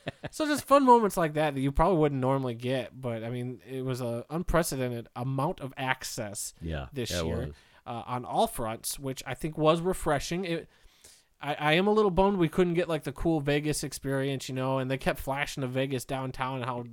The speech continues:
Speaker 2: Yeah,
Speaker 1: dead it
Speaker 2: they,
Speaker 1: looked.
Speaker 2: yeah, they did it, like, every day they showed, uh, empty streets in Las Vegas, and I was like, "You,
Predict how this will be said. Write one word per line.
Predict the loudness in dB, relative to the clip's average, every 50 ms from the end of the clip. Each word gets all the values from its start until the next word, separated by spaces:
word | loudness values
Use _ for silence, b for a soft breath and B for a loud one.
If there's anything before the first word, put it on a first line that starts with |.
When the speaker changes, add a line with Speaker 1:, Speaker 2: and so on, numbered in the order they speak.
| -16 -16 -10 -2
Speaker 2:
Yeah, | 2 4 4
Speaker 1:
dead | 4 4
it | 2
Speaker 2:
they, | 2 0
Speaker 1:
looked. | -2 -4 -4 -6 -10 -4
Speaker 2:
yeah, | -2 0
they | 0 0 0
did | 2 2 0
it, | 2
like, | 0 -2 0 0
every | 0 0 2 2 -2
day | 2 2 4 4 4 4 2
they | 0 -2 -2
showed, | -2 0 0 0 0 0 -2
uh, | -2 -2 -2 -2
empty | -2 -4 -2 -4 -8
streets | -6 -6 -4 -4 -4 -4
in | -6 -6
Las | -6 -4 -6 -6 -6
Vegas, | -4 -4 -2 -2 -4 -6 -10 -10 -12
and | -14 -12 -10 -10
I | -10
was | -10 -8 -8
like, | -8 -8 -8 -10 -16
"You, | -20